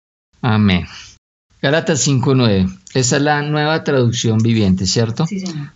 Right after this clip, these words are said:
Speaker 1: La Reina Valera dice de la siguiente ma-, manera: "Un poco de levadura leuda toda la masa".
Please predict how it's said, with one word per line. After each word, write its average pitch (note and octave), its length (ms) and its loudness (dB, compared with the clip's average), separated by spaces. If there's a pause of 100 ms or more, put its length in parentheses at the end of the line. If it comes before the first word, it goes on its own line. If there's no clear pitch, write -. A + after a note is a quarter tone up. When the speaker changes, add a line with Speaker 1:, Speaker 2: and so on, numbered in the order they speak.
(200)
Speaker 1:
La C3+ 180 -2
Reina F3+ 320 0
Valera D#3 540 0
dice C3 260 0
de C#3 60 2
la C3+ 100 2
siguiente A2+ 480 0
ma-, B2+ 260 0
manera: C#3+ 460 0 (600)
"Un D#3+ 200 2
poco G3+ 400 0
de G3 140 4
levadura E3 840 0 (360)
leuda B2+ 760 2
toda A2 400 2
la A2 140 2
masa". A#2+ 420 0